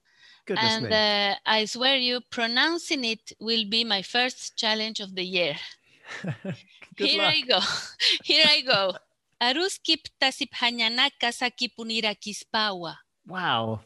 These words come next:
Speaker 1: that's a hard act to follow, Solange. What does it mean?
Speaker 2: <laughs> It's one of the longest words in the world,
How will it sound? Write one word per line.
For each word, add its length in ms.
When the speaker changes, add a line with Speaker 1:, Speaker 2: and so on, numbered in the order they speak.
Speaker 1:
that's 220
a 60
hard 200
act 160
to 80
follow, 280
Solange. 420
What 100
does 140
it 80
mean? 400
Speaker 2:
<laughs> 140
It's 420
one 420
of 180
the 240
longest 800
words 840
in 160
the 100
world, 460